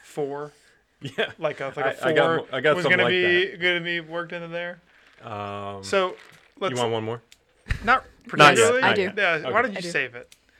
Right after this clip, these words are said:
Speaker 2: I can save
Speaker 1: Is
Speaker 2: it.
Speaker 1: it golf related?
Speaker 2: It's golf
Speaker 1: All right.
Speaker 2: related.
Speaker 3: Do
Speaker 1: So
Speaker 3: it.
Speaker 1: the, we got the golf tournament coming up again, October twenty-eighth, for those
Speaker 2: October
Speaker 1: listening.
Speaker 2: twenty-eighth.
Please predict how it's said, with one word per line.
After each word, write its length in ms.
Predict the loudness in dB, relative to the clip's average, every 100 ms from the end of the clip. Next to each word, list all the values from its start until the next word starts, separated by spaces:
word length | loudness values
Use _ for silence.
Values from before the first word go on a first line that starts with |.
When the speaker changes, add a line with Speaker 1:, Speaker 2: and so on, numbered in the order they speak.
| _ _ _
Speaker 2:
I 60 | -14
can 140 | -14
save 160 | -10 -6
Speaker 1:
Is 80 | -4
Speaker 2:
it. 60 | -2
Speaker 1:
it 40 |
golf 240 | 2 2 0
related? 400 | -4 -4 -6 -12
Speaker 2:
It's 140 | -10
golf 180 | -10 -6
Speaker 1:
All 60 | -4
right. 60 | -4
Speaker 2:
related. 160 | -4 -10
Speaker 3:
Do 80 | -8
Speaker 1:
So 80 |
Speaker 3:
it. 140 | -8 -10
Speaker 1:
the, 220 | -16 -16
we 140 | -12 2
got 140 | 2
the 80 | 4
golf 200 | 2 0
tournament 280 | -2 -8 -8
coming 160 | -8 -8
up 120 | -10
again, 280 | -6 -6 -4
October 360 | -8 -4 -4 -4
twenty-eighth, 500 | -8 -8 -8 -12 -14
for 140 | -12
those 200 | -10 -12
Speaker 2:
October 280 | -8 -8 -8
Speaker 1:
listening. 180 | -10 -12
Speaker 2:
twenty-eighth. 240 | -12 -16